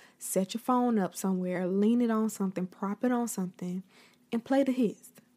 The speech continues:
Play the hits. That's all we asked you to do. But no, he just wants to have this full-on production. The music was echoing back. When it wasn't echoing back, we couldn't hear it. The volume was all disrupted and muffled. It was just insane. And the comments were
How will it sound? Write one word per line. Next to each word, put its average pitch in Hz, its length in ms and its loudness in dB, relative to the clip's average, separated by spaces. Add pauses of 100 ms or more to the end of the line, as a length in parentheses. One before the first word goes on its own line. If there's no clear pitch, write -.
Play 302 300 0
the 330 100 -4
hits. 277 320 -2
That's 247 240 -6
all 302 160 -2
we 277 100 -2
asked 233 280 -2
you 202 80 0
to 190 80 0
do. 180 240 -6 (380)
But 208 160 2
no, 170 220 0
he 196 200 -4
just 208 220 -2
wants 196 180 0
to 190 60 -4
have 180 140 -4
this 185 120 -6
full-on 196 400 -2
production. 190 640 -2 (300)
The 196 100 0
music 208 380 4
was 190 220 0
echoing 185 420 0
back. 190 500 -2 (300)
When 196 160 2
it 185 100 2
wasn't 208 400 2
echoing 196 380 2
back, 190 260 0
we 214 120 4
couldn't 185 360 0
hear 202 360 4
it. 196 200 2
The 190 80 -2
volume 196 500 2
was 190 220 2
all 185 220 -2
disrupted 185 800 -2
and 180 160 -2
muffled. 190 480 0
It 247 160 0
was 247 260 -2
just 180 320 -6
insane. 180 640 -2
And 180 180 -4
the 180 60 -6
comments 208 600 -4
were 185 240 -2